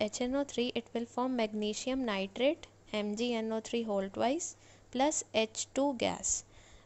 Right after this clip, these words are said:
Whereas manganese, Mn, plus H N O three, if we are reacting them, uh, it will form magnesium nitrate, M N N O three whole twice plus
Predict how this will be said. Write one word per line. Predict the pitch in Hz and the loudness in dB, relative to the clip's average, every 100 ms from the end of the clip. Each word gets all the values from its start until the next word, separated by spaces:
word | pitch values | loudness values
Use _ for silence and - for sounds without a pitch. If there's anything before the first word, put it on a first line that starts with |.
| - | -4
Whereas | 226 262 277 269 285 - - | 2 4 4 4 0 -6 -10
manganese, | 220 208 208 220 233 262 254 196 - | -2 0 2 2 2 4 4 2 -2
Mn, | 214 226 226 190 - - - - - - | 0 2 0 -2 -8 -20 -20 -20 -12 0
plus | 247 269 - | 2 2 0
H | 220 - | 0 2
N | 254 269 | 2 4
O | 285 | 2
three, | 285 254 254 285 - | 2 0 0 -2 -4
if | 226 - | -6 -2
we | 220 | 0
are | 226 226 208 | 2 2 0
reacting | 214 208 202 - 233 240 | 0 2 0 -2 -2 0
them, | 247 330 - - - - - - - - | 0 -2 -8 -20 -20 -20 -20 -20 -10 -4
uh, | 208 202 | -2 0
it | 220 220 | -2 0
will | 262 | 0
form | 262 277 277 | 2 0 2
magnesium | 254 220 214 214 - 269 269 | 2 2 0 0 0 2 2
nitrate, | 214 202 - 262 302 - | 2 2 4 4 4 2
M | 220 214 | 0 2
N | 240 247 | 0 0
N | 220 214 | -2 -2
O | 214 | -2
three | 220 247 247 | 0 0 2
whole | 220 208 | 2 2
twice | 214 233 262 339 - | 2 2 4 2 -2
plus | 233 269 | 0 2